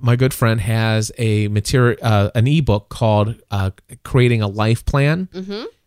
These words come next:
Speaker 1: And it's kinda like, instead of trying to create a business plan, you're actually cr-, trying to create a life plan. What do you want your life to look like? Uh, what kind of activities do you want to be a part of your daily routine? What kind of, what kind of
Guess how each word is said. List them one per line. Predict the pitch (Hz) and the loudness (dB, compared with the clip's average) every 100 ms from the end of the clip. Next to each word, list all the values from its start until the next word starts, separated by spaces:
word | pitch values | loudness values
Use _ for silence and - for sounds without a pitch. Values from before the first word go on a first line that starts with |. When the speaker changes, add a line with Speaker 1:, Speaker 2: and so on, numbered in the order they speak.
| - | -2
Speaker 1:
And | 123 120 120 113 | 2 2 2 0
it's | 113 - | -2 -2
kinda | 160 160 | -2 0
like, | 127 120 | 0 -2
instead | 123 - 123 | -4 -2 0
of | 110 - | -2 -4
trying | - 131 123 | -2 0 0
to | 117 | -2
create | - 120 107 | 0 0 2
a | 101 | 0
business | 110 180 190 160 | 2 0 0 -2
plan, | - 95 92 107 | -2 -2 0 0
you're | 120 | -2
actually | 127 120 110 - | -2 -2 -4 -6
cr-, | - 120 113 | -4 -2 -2
trying | - 120 110 | -4 -2 0
to | 104 | -2
create | - 101 | 0 0
a | 95 | 2
life | 98 104 - | 0 -2 -2
plan. | 92 87 | -2 0
What | 104 - | 0 0
do | 151 | 0
you | 135 | 0
want | 120 - | 0 0
your | 104 | -2
life | 95 98 92 | 0 0 0
to | - | -4
look | 98 90 - | -2 -2 -4
like? | - 98 - _ _ _ _ | -12 -12 -16 _ _ _ _
Uh, | 113 | -2
what | 110 135 | 0 0
kind | - 165 | 0 0
of | 147 - | 0 0
activities | 127 - - 131 120 110 101 | -4 -2 0 2 2 2 0
do | - | -2
you | 107 | -2
want | 107 104 | 0 0
to | - | -2
be | 107 | 0
a | 104 | -2
part | - 113 104 | 0 0 0
of | 101 | 0
your | 104 | -2
daily | 98 98 98 95 | 0 0 0 0
routine? | 95 90 110 98 92 | -2 -2 -4 -2 -2
What | 110 - | -4 -4
kind | 120 117 | -2 0
of, | 101 - _ _ _ - | -2 -4 _ _ _ -2
what | 123 | -2
kind | - 147 131 | 2 2 4
of | 120 110 | 2 0